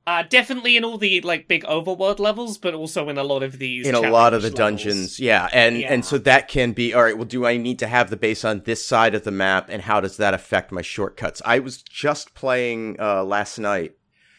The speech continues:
Speaker 2: before bed a challenge level. I don't know if you've, you've had this one yet, where you have two bodies of water,
Speaker 1: Hmm.
Speaker 2: uh, in separated rooms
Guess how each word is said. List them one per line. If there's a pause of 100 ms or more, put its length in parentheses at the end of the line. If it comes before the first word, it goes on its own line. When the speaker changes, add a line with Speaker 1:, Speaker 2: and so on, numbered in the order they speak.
(220)
Speaker 2:
before
bed
a
challenge
level.
I
don't
know
if
you've,
you've
had
this
one
yet, (560)
where
you
have (380)
two
bodies
of
water, (760)
Speaker 1:
Hmm.
Speaker 2:
uh,
in
separated
rooms